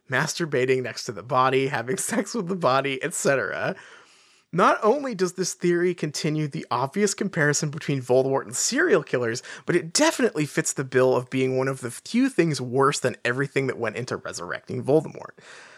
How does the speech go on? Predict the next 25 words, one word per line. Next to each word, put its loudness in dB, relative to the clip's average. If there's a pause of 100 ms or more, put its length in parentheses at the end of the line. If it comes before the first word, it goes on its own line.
(420)
T 2
L 4
D -10
R, -12
the -14
steps 0
to 0
Horcrux -2
creation -4
are 0
this. -6 (380)
One, 0
commit 2
a 8
murder 4
to -10
split -6
your -4
soul. 0 (1160)
Two, 2
reach 0
a 2
point 2
of -6
complete 0